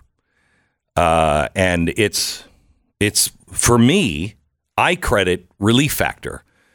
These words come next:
because I was at the point where I couldn't take the pain anymore, and I had tried everything.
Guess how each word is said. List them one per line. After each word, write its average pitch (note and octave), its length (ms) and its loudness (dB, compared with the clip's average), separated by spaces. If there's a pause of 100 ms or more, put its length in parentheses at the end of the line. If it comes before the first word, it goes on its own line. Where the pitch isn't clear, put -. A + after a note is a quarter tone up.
(200)
because A2 580 0 (200)
I D3 180 -2
was C3+ 280 0
at C#3+ 220 -4
the E3+ 80 0
point C#3 280 0
where G2+ 120 2
I F#2+ 40 2
couldn't B2+ 300 0
take B2 200 -2
the - 80 -8
pain A#2+ 280 2
anymore, A#2 420 4
and F#2+ 160 -2
I F#2+ 100 2
had F#2 100 -2
tried G#2 360 0
everything. G2+ 600 -2